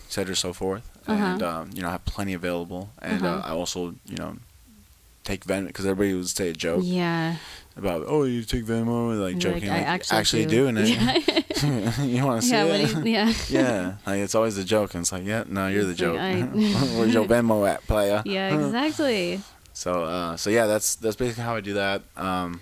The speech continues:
Speaker 2: How much do you kinda keep as your, like, little bank?
Speaker 1: Uh, two hundred, at least
Speaker 2: Two hundred?
Speaker 1: two hundred
Speaker 2: Yeah.
Speaker 1: in singles, yeah. Um,
Speaker 2: Mm-hmm.
Speaker 1: two hundred is a fair number. And, uh, I mean, sometimes it's a hit, sometimes it's a miss, sometimes it's right in the middle. You know, it
Speaker 2: Mm-hmm.
Speaker 1: all balan-,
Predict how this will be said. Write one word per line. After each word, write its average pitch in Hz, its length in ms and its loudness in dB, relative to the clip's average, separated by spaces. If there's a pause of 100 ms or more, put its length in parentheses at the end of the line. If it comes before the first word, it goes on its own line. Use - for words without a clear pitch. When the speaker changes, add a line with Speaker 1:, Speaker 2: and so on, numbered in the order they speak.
Speaker 2:
How 285 120 0
much 320 220 0
do 285 80 -2
you - 40 -4
kinda 240 240 -2
keep - 280 -6
as 196 240 -2
your, 180 160 0
like, 175 240 -4
little 170 160 -2
bank? 156 400 -8 (400)
Speaker 1:
Uh, 127 220 0 (280)
two 165 180 -6
hundred, 98 280 -6
at 92 60 -8
least 104 100 -14
Speaker 2:
Two 113 100 2
hundred? 196 240 0
Speaker 1:
two 90 120 -4
hundred 87 300 -6
Speaker 2:
Yeah. 180 160 0
Speaker 1:
in - 80 -2
singles, 85 400 -10
yeah. 80 220 -8
Um, 85 80 -16 (600)
Speaker 2:
Mm-hmm. 196 320 0
Speaker 1:
two 117 120 -6
hundred 104 180 -2
is 90 80 -6
a 90 60 -10
fair - 180 -4
number. 85 340 -8 (600)
And, 110 380 -4
uh, 107 280 2 (400)
I - 40 -16
mean, 117 300 -2 (100)
sometimes 104 420 -4
it's 95 40 -14
a 101 80 -8
hit, 104 280 -2
sometimes 92 360 -10
it's 95 100 -4
a - 20 -6
miss, 92 240 -4
sometimes 82 380 -10
it's - 40 -10
right 76 120 -12
in 64 60 -14
the 64 60 -14
middle. 69 280 -10 (180)
You 208 80 2
know, 202 80 4
it 190 120 2
Speaker 2:
Mm-hmm. 175 60 0
Speaker 1:
all 98 120 0
balan-, 87 340 -4